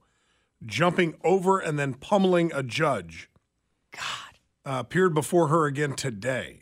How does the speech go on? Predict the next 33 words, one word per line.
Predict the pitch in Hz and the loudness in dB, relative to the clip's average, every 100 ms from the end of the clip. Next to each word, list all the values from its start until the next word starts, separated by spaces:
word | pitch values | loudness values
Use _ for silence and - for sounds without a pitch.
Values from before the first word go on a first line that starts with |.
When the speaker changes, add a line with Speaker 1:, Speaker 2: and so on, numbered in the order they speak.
| _ | _
Speaker 2:
The | 143 | 0
Speaker 1:
Only | 269 302 | 2 4
Speaker 2:
same | 370 453 440 | 2 2 0
judge? | 240 320 539 135 117 | 2 4 4 4 2
Speaker 1:
Mm-hmm. | 170 196 147 | 0 -2 -2
Yep. | 165 - _ | -4 -4 _
Only | 151 156 | -2 0
this | 151 185 | 0 -2
time, | - 165 156 170 _ _ _ _ | -2 -2 -2 -6 _ _ _ _
uh, | - 98 | -12 -8
the | 98 | -8
court | 123 175 170 | 0 2 2
was | 147 | 2
not | 147 156 | 0 0
taking | 135 156 143 135 | 0 -4 -2 -6
any | 123 | -6
chances. | 113 - 165 151 92 82 - _ _ _ _ | -4 -2 -2 -2 -8 -10 -12 _ _ _ _
Uh, | - - | -16 -14
Deborah | 85 139 170 175 | -6 -2 4 4
Redden, | 165 147 170 131 95 120 - _ _ | 4 4 2 0 -6 -10 -14 _ _
thirty, | 160 165 98 82 107 _ _ _ | 0 0 -2 -10 -16 _ _ _
was | - 120 | -10 -8
marched | 120 147 160 - | -2 0 0 -4
into | 147 127 | -6 -8
Clark | - 170 170 | -4 -4 -2
County | 143 147 143 | -6 -4 -4
District | 147 - 139 | -6 -6 -6
Court | - 160 | -4 -4
Judge | 131 139 131 | -4 -6 -6
Mary | 113 143 160 156 | -4 -2 -2 -2
Kay | 135 147 156 | -8 -8 -8
Holtis's, | 131 - 156 165 135 147 135 117 _ _ _ _ _ | -6 -6 -6 -6 -10 -10 -12 -14 _ _ _ _ _
uh, | - 101 | -8 -8